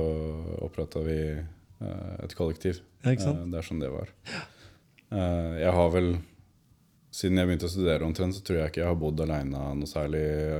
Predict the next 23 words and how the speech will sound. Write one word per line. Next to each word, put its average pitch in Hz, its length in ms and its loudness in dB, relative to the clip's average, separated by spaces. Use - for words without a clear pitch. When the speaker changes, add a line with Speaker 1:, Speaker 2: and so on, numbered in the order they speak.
Speaker 1:
Eller 82 140 2
jeg 82 180 4
var, 85 140 4
bodde 87 260 2
jo 87 80 6
alene 85 320 4
i 82 160 0
en 90 140 0
studenthybel, 87 760 2
da, 107 160 2
Speaker 2:
Ja, 131 100 4
ja. 147 60 4
Speaker 1:
på - 20 4
en 117 140 4
måte, 123 180 2
men, 104 220 6
eh, 95 220 4
det 95 120 4
var 90 180 2
det 92 140 2
nærmeste. 85 480 -2
Så 107 160 -6
det 92 480 0